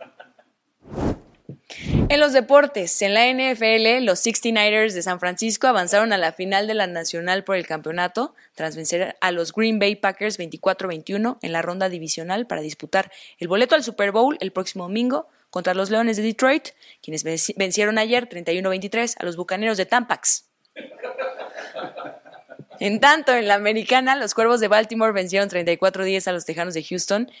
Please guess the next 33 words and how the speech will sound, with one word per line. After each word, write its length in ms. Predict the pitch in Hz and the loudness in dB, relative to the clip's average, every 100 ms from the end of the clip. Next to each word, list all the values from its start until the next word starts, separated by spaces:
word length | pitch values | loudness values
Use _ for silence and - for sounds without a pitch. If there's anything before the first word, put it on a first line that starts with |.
| _ | _
y 60 | 170 | -6
enfrentarán 420 | 165 165 170 196 | -4 0 2 2
a 80 | 202 | -2
los 120 | 165 | -4
Jefes 220 | 185 185 | -6 -6
de 100 | 175 | -6
Kansas 480 | 170 185 190 208 208 | -4 -4 -2 -2 -2
por 120 | - | -6
el 60 | 165 | -4
boleto 440 | 180 202 247 254 _ | -4 -2 -4 -6 _
al 100 | - | -6
Super 240 | 190 196 151 | -4 -4 -4
Bowl. 220 | - - - 143 - _ _ _ _ _ _ - - - - - - | -8 -8 -12 -14 -16 _ _ _ _ _ _ -20 -20 -20 -18 -20 -6
En 160 | 214 226 | -2 0
el 160 | 226 | 2
tenis, 580 | 269 285 226 - - - | 2 2 0 -2 -6 -8
Novak 460 | - 226 254 247 - _ | 0 4 4 4 -4 _
Djokovic 840 | - 180 233 233 226 240 240 - - | -20 0 0 2 -2 -4 -10 -16 -2
avanzó 440 | 185 175 175 202 | 0 0 0 2
a 80 | 208 | 4
los 260 | 214 214 - | 2 -2 2
cuartos 320 | 226 226 233 | 4 4 0
de 80 | 220 | -2
final 380 | 196 202 220 | 0 2 2
del 120 | 208 202 | 2 2
Abierto 320 | 196 208 214 | 2 2 4
de 100 | 202 | 4
Australia 520 | 180 - 196 208 220 | 4 0 0 2 0
tras 360 | 185 180 165 - | 0 -4 -6 -6
vencer 360 | 185 180 208 | -4 0 2
a 120 | 196 | 2
Adrián 320 | 185 185 196 208 | 2 0 -2 -2
Manarino 600 | 185 180 226 226 208 | -2 0 2 2 0